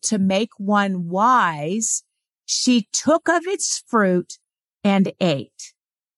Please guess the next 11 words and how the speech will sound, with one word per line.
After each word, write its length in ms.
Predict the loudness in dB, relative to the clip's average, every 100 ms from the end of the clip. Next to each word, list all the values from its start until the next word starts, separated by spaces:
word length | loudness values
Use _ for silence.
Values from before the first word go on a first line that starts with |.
| _ _ _ _
She 340 | -2 2 2 4
also 580 | 4 4 2 0 2 2
gave 380 | 2 2 0 -2
to 180 | -2 0
her 320 | 2 0 -2 -2
husband 760 | 2 2 0 0 2 4 2 -2
with 380 | 0 2 2 0
her, 400 | 0 0 0 -6 _ _ _ _ _ _ _ _ 0
and 300 | 2 2 0
he 440 | -2 -2 0 -2 -4
ate. 300 | -8 -8